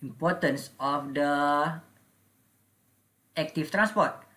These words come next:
So, active transport is very important to maintain internal concentration of ion for the cell. So, dalam sel sepatutnya adalah low concentration of sodium ion, high concentration of potassium ion.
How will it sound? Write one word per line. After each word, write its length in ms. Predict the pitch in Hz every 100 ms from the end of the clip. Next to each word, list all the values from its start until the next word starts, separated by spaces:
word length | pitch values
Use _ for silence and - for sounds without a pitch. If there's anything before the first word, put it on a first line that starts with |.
| _ -
So, 160 | 151
active 240 | 156 156 156
transport 400 | 160 160 156 131
is 80 |
very 240 | 127 160 165
important 640 | 160 208 208 131 123 -
to 80 | 151
maintain 640 | 143 147 160 160 123 127 127 - _ _
internal 720 | 143 147 180 175 196 185 185 180
concentration 640 | 147 156 143 147 147 156
of 240 | 131 131
ion 560 | - 139 160 160 165 -
for 160 | 135 123
the 80 |
cell. 480 | 135 - 143 113 - - _ _ _ _ _ _ _ _ _ _ _ _ _ _ _ _ _
So, 160 | -
dalam 400 | 180 196 302 294
sel 400 | 208 - 175 139
sepatutnya 880 | - 170 190 190 233 170 147 160 160
adalah 560 | - 160 160 165 165 - 151
low 480 | 185 226 180 165
concentration 720 | - 165 185 170 170 170 185 170
of 160 | 147
sodium 480 | - 160 151 147 127
ion, 320 | 139 151 185 - -
high 240 | 202 190
concentration 560 | 165 - 151 151 151 165 -
of 80 |
potassium 560 | - 143 175 165 160 156
ion. 320 | 143 143 120